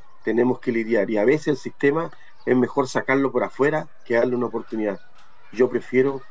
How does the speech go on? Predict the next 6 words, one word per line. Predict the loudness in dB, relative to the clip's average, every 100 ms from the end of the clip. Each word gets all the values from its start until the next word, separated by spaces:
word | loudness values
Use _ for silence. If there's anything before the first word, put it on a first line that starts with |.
| -14
dar | -2 0 2
una | 0
oportunidad. | -2 -8 -4 0 -2 -4 -14 -14 -14 -16 -16 -16 -14
¿Sabe | -4 -2
por | 0 -2
qué? | 2 2